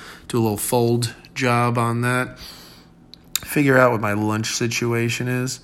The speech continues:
We, uh, we might be doing a pasta in the car scenario later. We'll see. Gotta make some pasta. Guys, I'm gonna hop off. But that's the thing. Yeah, I just, why I haven't had interviews. I don't wanna force it too much. Uh, I wanna keep my relationships genuine. Want people to feel good.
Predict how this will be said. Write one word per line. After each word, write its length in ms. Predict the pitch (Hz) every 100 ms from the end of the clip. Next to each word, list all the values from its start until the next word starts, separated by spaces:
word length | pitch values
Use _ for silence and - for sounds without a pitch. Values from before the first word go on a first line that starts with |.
| - - - - - - -
We, 300 | 123 123 123
uh, 240 | 117 117
we 100 | 120
might 160 | 127 156
be 80 | 151
doing 200 | 135 120
a 60 |
pasta 480 | - - 117 117 123
in 120 | 110
the 80 | 104
car 320 | - 113 131
scenario 560 | 139 113 98 98 98 104
later. 500 | 101 107 123 104 110
We'll 120 | 117 120
see. 420 | - 131 120 117 - -
Gotta 160 | 123
make 220 | 113 110
some 180 | - 104
pasta. 400 | 110 101 101 107
Guys, 380 | 107 131 135 131 -
I'm 140 | 147
gonna 320 | 147 139 131 - -
hop 340 | - 120 107
off. 360 | 107 104 104 - - - - -
But 100 | -
that's 160 | 214 220
the 80 | 202
thing. 200 | 180 147
Yeah, 140 | 147
I 100 | 113
just, 260 | 120 120 - - - -
why 220 | 123 117
I 100 | 117
haven't 220 | 123 120
had 140 | 123
interviews. 380 | 120 139 143 151
I 40 | 120
don't 120 | 127
wanna 120 | 147
force 340 | 147 143 131
it 80 | 135
too 140 | - 131
much. 340 | 131 120 - - - - - -
Uh, 180 | 139 131
I 20 |
wanna 160 | 135 135
keep 180 | -
my 100 | 147
relationships 600 | 127 120 127 123 - 127 113
genuine. 720 | 120 117 120 123 123 123 123 - - - -
Want 160 | 127 120
people 260 | 131 120 113
to 60 |
feel 180 | 127 117
good. 540 | 120 120 120 117 120